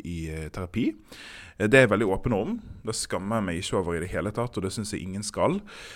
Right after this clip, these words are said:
Fordi at, eh, det å være i terapi er en veldig god opplevelse, og jeg er veldig, veldig glad for at jeg hadde så gode psykologer.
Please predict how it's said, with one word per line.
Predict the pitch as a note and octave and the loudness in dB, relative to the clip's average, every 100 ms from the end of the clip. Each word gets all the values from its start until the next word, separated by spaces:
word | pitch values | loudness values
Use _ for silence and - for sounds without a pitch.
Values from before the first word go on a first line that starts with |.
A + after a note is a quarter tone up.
| - - - | -18 -18 -14
Fordi | - G#2 G2+ | -2 0 0
at, | G2 - - | -2 -8 -8
eh, | F2+ F2+ F2+ F2+ F2+ | -6 -6 -8 -10 -6
det | G2 | -4
å | F2+ | -4
være | E2+ F2 | -4 -6
i | F2 | -8
terapi | F2+ F2 - E2+ E2+ | -8 -10 -8 -8 -6
er | F2 | -8
en | F2 E2 - - | -10 -14 -12 -6
veldig | G2 G#2+ G#2 | -2 0 0
god | G#2 | -2
opplevelse, | - F#2 E2 - F#2 D#3+ G3+ - - - | 0 -2 -2 0 2 2 0 -12 -18 -8
og | G2 F#2+ | -4 -2
jeg | F#2 | -2
er | F2+ | -2
veldig, | F#2 F#2 | -2 -2
veldig | F2+ F2 | -2 -4
glad | F#2 F2 E2 | -2 -4 -4
for | E2+ | -8
at | - | -8
jeg | E2+ | -8
hadde | D#2+ E2 | -8 -8
så | F2 | -8
gode | E2+ F2 | -8 -8
psykologer. | F#2+ - E2+ D#2+ D#2 | -8 -4 -4 -2 -2